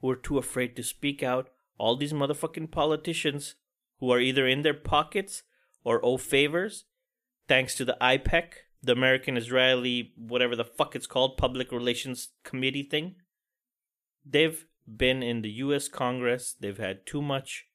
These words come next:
power in the U S Congress. This I pac, it should be finished. People know this now. Killing innocent people, man. You're doing exactly what you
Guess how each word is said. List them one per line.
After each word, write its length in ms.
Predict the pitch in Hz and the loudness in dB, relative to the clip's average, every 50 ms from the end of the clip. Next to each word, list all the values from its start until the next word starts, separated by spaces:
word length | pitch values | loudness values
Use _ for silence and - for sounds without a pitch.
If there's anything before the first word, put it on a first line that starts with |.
| _ _ _ - | _ _ _ -2
power 340 | - - 131 123 123 127 123 | 2 2 4 4 4 4 4
in 140 | 113 104 95 | 2 0 -2
the 120 | 101 95 | -6 -8
U 180 | 92 98 98 98 | -8 -6 -6 -6
S 140 | 92 - - | -6 -8 -8
Congress. 680 | - - 107 107 120 123 131 147 175 - - - - _ _ _ _ _ _ _ _ _ _ _ _ - | -6 -4 -4 -2 -2 -2 -2 -2 -4 -4 -8 -18 -18 _ _ _ _ _ _ _ _ _ _ _ _ -14
This 200 | - - - - | -12 -10 -6 -2
I 160 | - 107 117 120 | 0 2 2 0
pac, 540 | 120 - - 135 139 147 - - - - _ _ _ _ _ _ _ _ _ _ _ | 0 -2 -2 -2 -4 -6 -10 -16 -20 -20 _ _ _ _ _ _ _ _ _ _ _
it 140 | - 131 - | -14 -8 -6
should 200 | - 156 139 123 | -6 -6 -6 -6
be 120 | 147 143 | -8 -8
finished. 640 | - - 156 139 131 110 95 - - - _ _ _ _ _ _ _ _ _ | -6 -4 -4 -4 -4 -4 -6 -8 -14 -16 _ _ _ _ _ _ _ _ _
People 340 | - 170 165 165 196 175 160 | -6 -6 -4 0 0 0 2
know 200 | 147 143 151 160 | 2 2 0 0
this 280 | 135 123 - - - | -2 -4 -8 -8 -10
now. 240 | 107 92 85 - - _ _ _ _ _ _ _ _ _ _ _ _ _ _ _ _ _ _ _ _ _ _ _ _ _ _ _ _ _ _ - | -10 -10 -12 -12 -16 _ _ _ _ _ _ _ _ _ _ _ _ _ _ _ _ _ _ _ _ _ _ _ _ _ _ _ _ _ _ -4
Killing 480 | - 180 185 196 220 208 196 196 - _ _ _ - | 0 2 2 4 4 2 0 -2 -6 _ _ _ -4
innocent 460 | - 185 196 196 196 - 180 160 - | -2 0 0 0 -2 -2 -4 -4 -2
people, 380 | - - - 180 180 175 131 113 | 0 0 0 0 0 0 -2 0
man. 380 | 107 107 104 104 107 107 110 _ _ _ _ - | 0 0 0 0 -2 -4 -6 _ _ _ _ -2
You're 140 | 143 175 196 | 0 0 2
doing 240 | 190 208 208 208 | 4 2 2 4
exactly 1000 | 196 165 143 127 120 120 117 120 147 202 208 202 - - 175 165 165 151 156 160 _ _ _ _ _ _ _ | 2 0 0 -2 -6 -6 -2 2 4 4 2 2 0 -6 -2 -2 -2 -2 -4 -8 _ _ _ _ _ _ _
what 260 | - 135 143 139 - | -2 -2 -2 -2 -4
you 320 | 151 160 165 165 165 165 | -2 0 0 0 0 -2